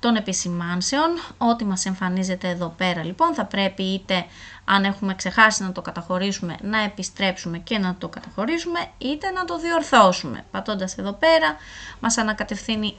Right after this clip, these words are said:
άμεσα στο συγκεκριμένο πεδίο ή απλά μπορούμε να επιστρέψουμε μόνοι μας. Εφόσον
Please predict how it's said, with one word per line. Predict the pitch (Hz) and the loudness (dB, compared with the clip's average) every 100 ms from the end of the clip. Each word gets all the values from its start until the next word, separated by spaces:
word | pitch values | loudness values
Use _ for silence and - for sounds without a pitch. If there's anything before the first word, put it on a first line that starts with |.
| - | 6
άμεσα | 226 214 196 190 185 180 | 8 8 6 -2 -4 -4
στο | - 185 185 | -4 -4 -4
συγκεκριμένο | 190 175 180 180 175 | -4 -6 -4 -6 -6
πεδίο | 196 240 302 285 | -4 -2 -2 -4
ή | - 277 | -4 -4
απλά | 240 233 240 | -2 2 2
μπορούμε | 226 226 240 | 0 0 0
να | 247 | -2
επιστρέψουμε | 196 - 208 - 247 240 240 | -4 -4 -6 -4 -2 -2 0
μόνοι | 220 220 185 | 2 4 2
μας. | 156 160 - - - - - - - | -2 -10 -16 -20 -20 -20 -20 -20 -8
Εφόσον | - 175 185 190 233 240 | -6 -2 -2 0 2 0